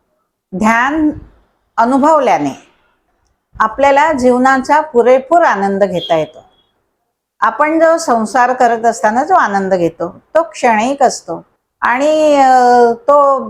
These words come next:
अ, टिकत नाही आणि खरं म्हणजे तो आनंद म्हणजे भ्रम असतो. पण जो शाश्वत आणि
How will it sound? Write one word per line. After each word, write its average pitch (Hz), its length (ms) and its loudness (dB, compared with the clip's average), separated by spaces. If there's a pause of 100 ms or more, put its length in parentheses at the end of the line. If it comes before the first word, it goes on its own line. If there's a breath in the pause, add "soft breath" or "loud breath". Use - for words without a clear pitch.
अ, 208 320 0 (180)
टिकत 302 360 0
नाही 208 380 -4
आणि 262 500 -4 (380)
खरं 262 200 0
म्हणजे 269 280 2
तो 277 140 0
आनंद 233 440 0
म्हणजे 240 300 0
भ्रम 196 400 -2
असतो. - 300 -12 (680)
पण 311 200 0
जो 339 220 0 (580)
शाश्वत 262 680 0 (280)
आणि 269 500 0